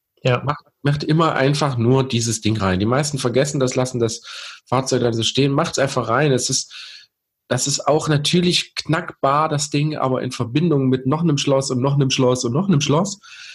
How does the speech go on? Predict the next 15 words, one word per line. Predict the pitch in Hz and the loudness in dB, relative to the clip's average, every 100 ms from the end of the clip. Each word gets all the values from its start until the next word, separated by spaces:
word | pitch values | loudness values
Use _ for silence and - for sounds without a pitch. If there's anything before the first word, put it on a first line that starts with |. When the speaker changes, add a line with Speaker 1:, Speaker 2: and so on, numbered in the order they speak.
| - | -10
Speaker 2:
wird's | 120 151 147 | -2 0 0
natürlich | 151 143 143 135 123 - | 0 0 2 0 -2 -4
immer | - 151 156 151 147 | -2 2 2 0 -2
umso | 147 156 151 143 | 0 0 0 0
schwerer | 131 117 123 127 120 120 123 | 0 2 0 2 2 0 -2
für | - - 107 | -8 -2 0
den | 104 104 101 - | 0 -2 -4 -8
Dieb, | 98 113 127 127 | -4 0 0 2
euer | 117 110 | 0 2
Auto | 101 110 110 | 0 -2 -2
wirklich | 101 101 - | -4 -4 -8
mitzunehmen. | 113 - 101 98 98 | -6 -4 0 0 2
Er | |
muss | 101 135 143 | 2 2 0
einfach | - 127 - 123 | -2 -4 -2 -4